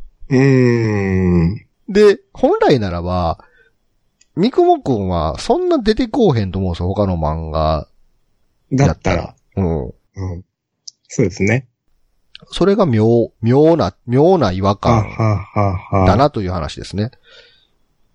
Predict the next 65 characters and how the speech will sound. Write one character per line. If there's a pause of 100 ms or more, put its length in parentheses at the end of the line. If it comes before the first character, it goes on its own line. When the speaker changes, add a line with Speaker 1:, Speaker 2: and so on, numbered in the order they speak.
(200)
Speaker 1:
な
る
ほ
ど。 (360)
Speaker 2:
だ
か
ら
言
っ
た
ら
漫
画
に
お
い
て
普
通
の
人
っ
て
そ
ん
な
焦
点
当
て
ら
れ
な
い
じ
ゃ
な
い
で
す
か。 (380)
Speaker 1:
う
ん。
ほ-、
い
な
い
で
す
ね、
基
本
的
に
ね。
う
ん。
だ
っ
て
普
通
だ
か
ら、